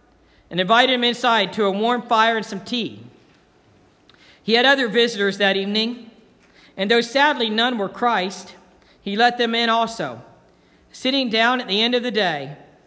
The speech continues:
Martin heard a voice whisper his name as he read the words. "I was hungry, and you gave me meat. I was thirsty, and you gave me drink.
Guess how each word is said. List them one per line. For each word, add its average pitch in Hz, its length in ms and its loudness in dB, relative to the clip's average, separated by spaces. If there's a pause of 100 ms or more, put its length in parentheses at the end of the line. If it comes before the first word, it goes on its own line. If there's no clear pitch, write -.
(360)
Martin 226 340 2
heard 233 160 2
a 214 40 -2
voice 196 380 -2
whisper 240 380 -2
his 220 180 -2
name 190 340 -2
as 165 140 -6
he 196 100 -6
read 190 200 0
the 196 80 -4
words. 143 500 -8 (960)
"I 208 160 2
was 254 160 2
hungry, 240 600 0 (760)
and 175 120 -6
you 185 80 -6
gave 202 180 0
me 233 140 -2
meat. 220 420 -4 (880)
I 190 100 2
was 233 160 -2
thirsty, 220 880 -2 (400)
and 180 100 -2
you 190 80 2
gave 214 240 2
me 247 140 0
drink. 233 560 -2